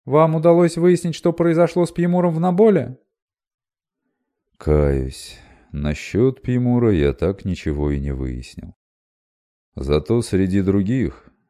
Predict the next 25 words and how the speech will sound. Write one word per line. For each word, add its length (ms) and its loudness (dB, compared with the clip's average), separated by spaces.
не 220 -4
менее 320 -2
важных 480 -6
вещей, 520 -12
я 400 -2
сумел 420 -4
устроить 480 -4
дела 300 -2
таким 440 -6
образом, 680 -10
что 260 -6
нам 220 0
больше 360 -2
не 100 0
придется 640 -4
тревожиться 640 -4
из-за 260 -4
того, 460 -4
что 240 -8
Набол 340 -4
снабжает 520 -2
древних 420 -4
товарами 500 -4
с 80 -10
севера 540 -6